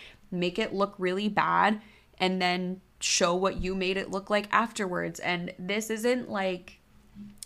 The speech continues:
I don't wanna say, like, sketchy or false advertising, because you are actively showing your skill.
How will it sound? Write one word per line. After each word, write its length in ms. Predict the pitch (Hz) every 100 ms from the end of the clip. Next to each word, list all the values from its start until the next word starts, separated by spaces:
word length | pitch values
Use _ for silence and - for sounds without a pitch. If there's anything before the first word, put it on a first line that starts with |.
| -
I 40 | 196
don't 160 | 226
wanna 180 | 269 285
say, 220 | 285 233
like, 180 | 180 170
sketchy 920 | - - 254 254 - 240 226 220 214
or 80 | 190
false 360 | 185 185 175 - -
advertising, 640 | 226 214 226 226 214 214
because 300 | 202 185 180
you 120 | 226
are 160 | 262 -
actively 460 | 196 196 196 196 170
showing 520 | - 190 190 170 165
your 140 | 170
skill. 560 | - - 185 - -